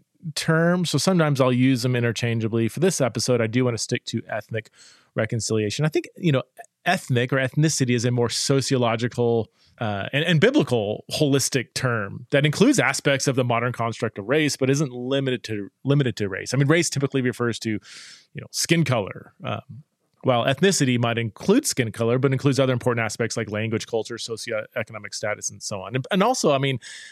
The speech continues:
um, the concept of race, and I'm not an expert on this, so please correct me if I'm wrong. The concept of race is fairly modern, goes back a few hundred years,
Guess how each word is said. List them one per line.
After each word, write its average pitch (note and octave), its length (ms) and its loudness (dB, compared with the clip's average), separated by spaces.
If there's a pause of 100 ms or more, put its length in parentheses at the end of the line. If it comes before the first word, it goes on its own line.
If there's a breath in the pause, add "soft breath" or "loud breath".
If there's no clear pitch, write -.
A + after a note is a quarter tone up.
(120)
um, C3+ 280 -2
the C3+ 80 4
concept C4+ 360 4
of C#3+ 140 2
race, D3+ 300 4
and F3 80 6
I'm F#3 80 4
not F#3+ 120 6
an D#3 100 4
expert D3+ 280 0
on E3 100 4
this, E3 200 4
so B2 340 2
please C#3+ 380 2 (560)
correct C3 240 -2
me C#3 60 0
if A#2 60 -4
I'm B2+ 140 0
wrong. C#3+ 300 0
The D3+ 80 -4
concept F4 420 2
of D3 80 6
race F#3 300 4
is - 100 -2
fairly F#3 400 2
modern, G#2+ 600 0
goes C3+ 160 2
back C3+ 160 0
a B2 40 -8
few C#3 140 2
hundred C3 220 0
years, C#3+ 480 0